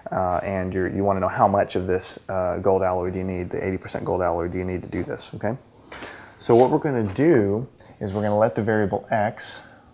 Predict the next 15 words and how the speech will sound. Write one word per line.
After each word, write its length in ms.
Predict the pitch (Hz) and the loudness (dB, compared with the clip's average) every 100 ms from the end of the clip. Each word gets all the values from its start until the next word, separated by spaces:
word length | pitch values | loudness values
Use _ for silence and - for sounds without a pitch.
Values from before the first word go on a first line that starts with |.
| - | -8
be 160 | 113 | -6
equal 220 | 113 110 117 | -4 -4 -6
to 160 | - | -2
what 220 | 101 101 | 0 2
we're 100 | 104 | 0
trying 540 | 110 - 104 98 101 101 - - - | -4 -2 0 0 -2 -6 -10 -20 -10
to 200 | - 104 | -2 0
solve 300 | - 165 180 | 2 2 2
for. 180 | - - | 0 -2
So 140 | - - | -2 0
x 240 | 117 - | 0 0
is 60 | 135 | 0
gonna 180 | 139 135 | 0 0
be 200 | 120 - | 0 -2
equal, 400 | - 110 113 | -2 0 0